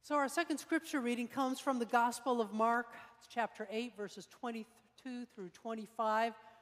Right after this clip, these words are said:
Normally, I give you a little bit of context for these stories. We'll get to that in just a minute.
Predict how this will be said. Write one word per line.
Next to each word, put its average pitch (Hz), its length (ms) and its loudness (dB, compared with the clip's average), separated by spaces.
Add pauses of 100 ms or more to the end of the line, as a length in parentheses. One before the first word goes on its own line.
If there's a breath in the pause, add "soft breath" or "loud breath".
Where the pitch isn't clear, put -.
(180 loud breath)
Normally, 262 400 4
I 226 100 6
give 220 180 -2
you 233 120 4
a - 20 2
little 233 180 0
bit 220 160 2
of 208 160 -6
context 254 640 0
for 247 100 -6
these 220 220 -6
stories. 247 720 -2 (1000 soft breath)
We'll 285 120 -2
get 277 180 -2
to 262 120 -4
that 208 340 4 (320)
in 202 180 -4
just 196 320 -2
a 190 60 -10
minute. 147 340 -10